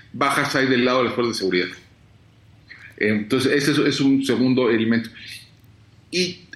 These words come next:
otro problema que de fondo, que es, pero es un problema bien estructural, es que se mont-, se monta una operación sofistic-, muy sofisticada, que involucra a el despliegue casi no-, de casi un millar de elementos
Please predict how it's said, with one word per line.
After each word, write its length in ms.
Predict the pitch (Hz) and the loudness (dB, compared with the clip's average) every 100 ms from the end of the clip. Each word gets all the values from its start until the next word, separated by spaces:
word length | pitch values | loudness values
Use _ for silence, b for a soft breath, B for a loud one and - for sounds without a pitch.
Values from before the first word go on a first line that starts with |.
| - | -4
otro 580 | 214 269 240 208 - - | 0 0 2 0 -2 -4
problema 720 | 147 143 151 147 147 127 - | 0 2 2 2 0 -2 -4
que 100 | 123 | -2
de 100 | 120 | 0
fondo, 280 | 123 143 139 | 0 0 2
que 100 | 160 | 0
es, 180 | 156 - | 0 -2
pero 120 | 156 | -2
es 60 | 160 | 0
un 60 | |
problema 320 | 151 143 139 135 | 0 0 0 0
bien 240 | 151 165 | 0 0
estructural, 600 | 160 120 - 113 110 - - _ - B B B | -2 -8 -4 0 0 -4 -16 _ -20 B B B
es 420 | 127 123 - - - - B B - | 0 0 -2 -6 -18 -20 B B -4
que 400 | 143 139 135 - - | -2 0 -4 -10 -4
se 220 | - 156 | 0 2
mont-, 340 | 156 170 175 | 2 2 0
se 160 | - 185 | -2 0
monta 560 | 190 240 - - 233 | 2 2 -2 -6 -2
una 200 | 247 226 | 2 2
operación 400 | 202 151 127 151 | 2 0 0 0
sofistic-, 580 | 147 - 135 127 123 117 | 0 -2 -4 -4 -2 0
muy 160 | 139 170 | 2 0
sofisticada, 640 | - - - 117 160 - - - - B B B B - | 0 -4 -8 -4 -4 -6 -14 -20 -20 B B B B -6
que 100 | 139 | -2
involucra 640 | 147 147 170 185 190 175 - | 2 2 2 2 0 0 0
a 360 | 139 131 135 - | 0 0 -2 -2
el 260 | 131 120 120 | 0 2 0
despliegue 440 | 131 - 160 160 | -2 0 2 2
casi 260 | 175 170 180 | 0 0 2
no-, 200 | 147 123 | 2 0
de 320 | 131 127 - | 0 -2 0
casi 280 | 147 147 170 | -2 2 2
un 140 | 165 | 2
millar 600 | 151 135 143 170 - - - - - - | 2 2 2 0 -4 -10 -20 -20 -20 -10
de 120 | 113 | -2
elementos 380 | 120 120 135 135 | 0 2 2 2